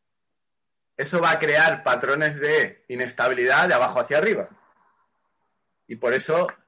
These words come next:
se utilizan sobre todo plantillas o ejercicios correctivos y demás, ¿vale?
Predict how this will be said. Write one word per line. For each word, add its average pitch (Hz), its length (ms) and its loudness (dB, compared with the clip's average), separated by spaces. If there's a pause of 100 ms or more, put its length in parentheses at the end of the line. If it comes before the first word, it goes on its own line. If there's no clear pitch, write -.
se - 160 -10
utilizan 127 640 -4
sobre 117 260 -6
todo 117 240 -4
plantillas 156 800 0
o 120 60 0
ejercicios 113 520 -8
correctivos 143 840 -4
y 117 40 -8
demás, 101 440 -6
¿vale? 165 300 -8